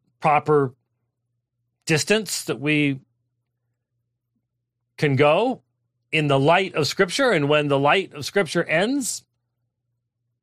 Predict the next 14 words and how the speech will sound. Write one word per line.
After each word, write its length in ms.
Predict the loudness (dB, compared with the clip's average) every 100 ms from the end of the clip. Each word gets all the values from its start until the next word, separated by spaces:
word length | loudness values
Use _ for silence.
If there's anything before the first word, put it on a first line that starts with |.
| _ _
we 180 | -2 2
make 220 | 2 2
an 80 | 0
end 140 | 0
of 60 | -2
speaking 520 | -2 -4 -2 -4 -6 _ -8
and 200 | -6 -2
should 200 | -2 0
make 220 | 0 0
an 80 | 0
end 140 | 0
of 80 | -2
speculation 640 | -2 -2 0 -2 -4 -8
too. 200 | -12 -14